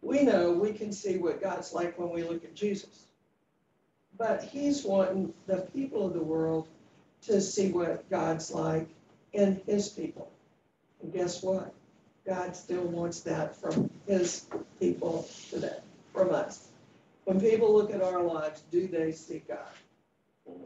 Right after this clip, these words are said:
I'll leave that for each of us to answer for ourselves. Um, you may not know where the command to love your neighbor is as yourself. It's in good old chapter nineteen, verse eighteen.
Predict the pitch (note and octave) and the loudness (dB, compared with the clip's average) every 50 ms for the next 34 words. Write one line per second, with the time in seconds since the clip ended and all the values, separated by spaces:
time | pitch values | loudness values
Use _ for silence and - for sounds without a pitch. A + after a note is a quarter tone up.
0 | - _ _ _ - - E3+ F3 F3+ F3 E3+ G3+ F#3+ F3 - - - - - E3 | -20 _ _ _ -12 -8 -2 2 4 4 6 6 4 2 2 0 -4 -2 -2 -2
1 | D#3+ - - - - - - - _ _ - A3 G#3+ - G3 E3 E3 D#3+ D#3+ - | -2 -2 -6 -14 -18 -20 -20 -20 _ _ -4 -4 -4 -2 0 2 2 2 2 2
2 | - F3 F3 E3 E3 - - - - - C#3 C#3 B2+ - - - - - - - | 0 0 2 2 0 0 0 0 2 2 2 0 -2 -4 -8 -8 -6 -6 -6 -6
3 | - - - - - - - - _ _ _ - - - _ _ - - _ _ | -8 -12 -18 -20 -20 -20 -20 -20 _ _ _ -20 -20 -20 _ _ -20 -20 _ _
4 | _ _ _ - - G#3 G3+ F#3+ F#3 F#3 E3 - - - - - _ _ _ _ | _ _ _ 2 6 8 8 8 8 6 2 0 -4 -10 -20 -20 _ _ _ _
5 | _ _ _ _ _ _ _ _ _ _ _ - A3+ A3+ A#3 G#3 G3+ A3 A3 A3 | _ _ _ _ _ _ _ _ _ _ _ -8 -4 -2 2 4 4 6 6 4
6 | A3+ A3 G#3+ G#3 G3+ G3+ - - - - _ _ - G3 F#3+ F#3 F#3 G3 B3+ C4+ | 4 4 2 2 2 0 -4 -10 -18 -20 _ _ 0 2 4 4 6 4 2 0
7 | - G#3+ G3 F#3+ F#3+ F3+ F3 - - F#3+ F3+ F3 F3 F3 F3 F3 - G3+ F#3 E3+ | -2 -2 0 0 0 0 -4 -6 -6 -4 -2 0 0 0 0 -2 -2 -2 -2 -2
8 | D#3+ E3 E3+ E3+ E3+ F#3+ F3+ F3 F3 E3+ E3+ F3 F#3 G3 - G3 - A4+ B4 - | -2 -2 -2 -4 -4 -4 -4 -4 -4 -2 -2 -2 -2 -4 -4 -4 -4 -4 -6 -8
9 | - - - - F4 - - - - - - G3 F4+ - G3+ - - - - - | -10 -10 -8 -8 -8 -8 -10 -12 -12 -8 -6 -4 -4 -4 -4 -6 -8 -14 -18 -20
10 | - - - - _ _ _ - - - F#3+ F3+ F#3+ G3 F#3+ F#3 F#3 E3+ - - | -20 -20 -20 -20 _ _ _ -14 -10 -6 -4 0 2 2 4 4 2 2 0 2
11 | G#3 F#3+ F#3+ F#3+ - G3+ G3 F#3+ F#3+ F#3+ F#3 F#3 - - A3 G#3+ G#3+ A3 G#3+ F#3 | 6 6 6 6 4 2 2 4 6 4 4 2 0 -2 2 2 2 2 0 -4
12 | F#3+ G3 G3+ G3 - - F3+ F3 E3+ - - F#3+ - - D#3+ | -4 -4 -4 -4 -2 0 0 0 0 -2 -6 -12 -12 -12 -12